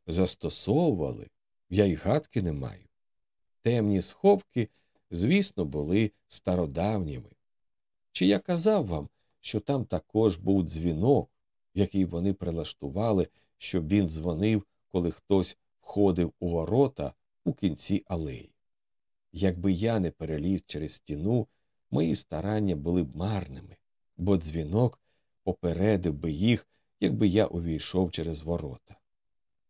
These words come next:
«А що ж було на негативі?» — запитав я з великою цікавістю. Зображення тонкого дроту, яким вони намагалися зачепити гак, який тримав вхідні двері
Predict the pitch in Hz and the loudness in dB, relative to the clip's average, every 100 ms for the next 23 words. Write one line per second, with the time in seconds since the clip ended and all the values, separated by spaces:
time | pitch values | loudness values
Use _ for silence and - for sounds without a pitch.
0 | _ - 82 - 107 120 - 98 92 135 | _ -6 0 4 6 4 4 2 6 4
1 | 131 - - 110 110 104 117 - 254 208 | 4 -8 0 2 2 0 -2 0 2 2
2 | 78 92 _ _ _ _ - 92 98 82 | -2 -8 _ _ _ _ -4 0 0 -2
3 | - 190 170 165 160 _ _ 85 90 92 | 0 2 4 2 0 _ _ -2 2 4
4 | 90 90 - 90 - 98 - 82 64 65 | 4 2 2 -2 0 -4 -4 -8 -6 -6
5 | - - - _ _ _ _ _ _ - | -8 -10 -20 _ _ _ _ _ _ -6
6 | 98 87 78 92 104 98 98 92 85 90 | 0 0 0 0 2 2 2 0 -2 -6
7 | 82 104 107 92 80 80 131 127 - - | -2 2 2 2 -2 0 2 2 -2 -14
8 | - _ _ _ _ - 95 - 107 92 | -16 _ _ _ _ -4 -2 -2 -4 -2
9 | 90 98 92 87 80 92 101 85 - 82 | 0 2 0 -2 -4 0 0 0 -2 -4
10 | 82 - 76 98 95 76 90 101 104 _ | -6 -6 -4 -2 -2 -6 -2 0 -2 _
11 | _ _ _ _ _ - 92 - 104 - | _ _ _ _ _ -2 0 2 0 0
12 | 90 82 101 98 - 90 78 95 78 71 | -4 -2 -2 -2 -2 -4 0 0 0 0
13 | 95 92 92 | 2 2 2